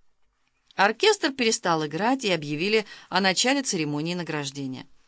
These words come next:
Танцующие радостно загалдели и потекли к эстраде, перед которой предварительно расставили длинные скамейки. Сначала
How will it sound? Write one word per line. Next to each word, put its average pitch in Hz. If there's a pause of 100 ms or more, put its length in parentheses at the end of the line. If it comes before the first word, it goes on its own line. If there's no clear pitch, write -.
(140)
Танцующие 269
радостно 165 (220)
загалдели 196 (280)
и 349
потекли 202
к 214
эстраде, 160 (380)
перед 208
которой 196 (240)
предварительно 208
расставили 190
длинные 175
скамейки. 175 (680)
Сначала 175